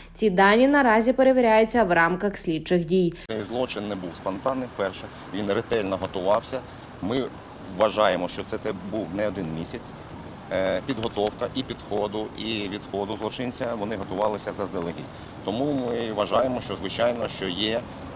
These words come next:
Speaker 2: якась, е, інформація щодо осіб, які інструктували вказану особу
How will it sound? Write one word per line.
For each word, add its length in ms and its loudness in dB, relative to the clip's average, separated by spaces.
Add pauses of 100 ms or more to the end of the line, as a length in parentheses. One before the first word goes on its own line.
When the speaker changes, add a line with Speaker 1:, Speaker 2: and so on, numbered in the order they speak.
Speaker 2:
якась, 600 0 (160)
е, 580 -6
інформація 560 -2
щодо 400 -2
осіб, 340 -4
які 440 -4
інструктували 720 -2 (300)
вказану 360 2
особу 420 -2